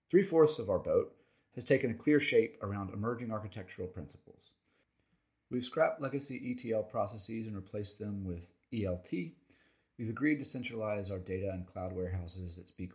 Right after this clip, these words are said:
ordinary S Q L and have come to terms with Snowflake taking a tithe on everything we do. We do transformations in the warehouse, in S Q L, and are starting to debate if we should define metrics in similar ways.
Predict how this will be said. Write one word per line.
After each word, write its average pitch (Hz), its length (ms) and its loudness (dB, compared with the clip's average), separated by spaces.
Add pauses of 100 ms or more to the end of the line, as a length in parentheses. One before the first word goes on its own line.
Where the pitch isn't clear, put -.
ordinary 98 380 -4
S 98 100 -8
Q 135 180 -8
L 131 260 2
and 92 80 -12
have 90 120 -10
come 117 180 -2
to 101 80 0
terms 98 340 -8
with 90 120 -12
Snowflake 95 440 -4
taking 87 220 -8
a 80 60 -12
tithe 90 340 -4
on 85 100 -8
everything 85 380 -10
we 76 80 -12
do. 117 320 -4 (640)
We 131 60 -4
do 160 100 12
transformations 151 720 4
in 98 80 -2
the 90 60 0
warehouse, 76 560 -12
in 160 80 -2
S 151 100 -4
Q 104 220 -4
L, 80 180 -12
and 104 100 -4
are 110 80 -2
starting 151 300 6
to 127 80 -4
debate 113 380 2
if 107 100 -12
we 104 60 -8
should 98 140 -12
define 92 340 -6
metrics 90 400 -6
in 87 100 -8
similar 80 320 -14
ways. - 380 -20